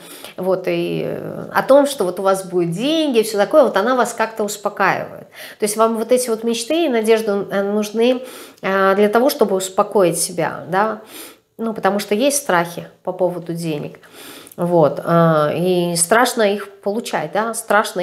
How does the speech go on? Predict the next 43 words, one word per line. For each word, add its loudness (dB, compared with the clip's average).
их -6
зарабатывать. 0
Поэтому 0
лучше 0
я 4
помечтаю, -2
да, 2
лучше -2
я 2
вот -2
представлю, 0
как -6
в 2
один -4
прекрасный -4
день, -4
вот -8
я -2
там, -6
э, -8
ко 0
мне 2
пришла 2
идея, 4
я 0
её 2
реализую, 0
у 0
меня 0
от -4
этого -2
будет -2
много -2
клиентов, -2
будет -4
много -4
денег. -2
Вот -6
вы -2
представляете 0
это -8
всё -6
прям. -8